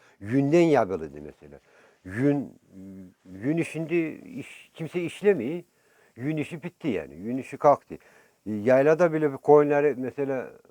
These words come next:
koyunların yününü çöpe atıyoruz. Şey yapmıyor, daha on işlenmiyor. Türkiye'de işlenmiyor. Yün çorabı, kıl çorabı azalınca, e, hastalıklar,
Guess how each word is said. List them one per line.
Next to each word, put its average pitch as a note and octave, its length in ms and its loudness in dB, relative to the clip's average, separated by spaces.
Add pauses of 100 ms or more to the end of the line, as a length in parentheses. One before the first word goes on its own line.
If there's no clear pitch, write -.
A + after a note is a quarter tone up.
(160)
koyunların C#3 440 0
yününü D3 540 -2 (480)
çöpe D3+ 320 6
atıyoruz. F2 600 0 (1200)
Şey A#2 100 -8
yapmıyor, C3 500 -2
daha A2+ 200 0
on A2+ 440 -8
işlenmiyor. B2 680 -6 (640)
Türkiye'de C3 500 -2
işlenmiyor. A2+ 520 -6 (160)
Yün C3+ 260 -2
çorabı, D3 400 4
kıl D3+ 240 -4
çorabı D3+ 360 4
azalınca, D#3 760 4 (240)
e, G#2 560 -2 (260)
hastalıklar, C#3+ 800 4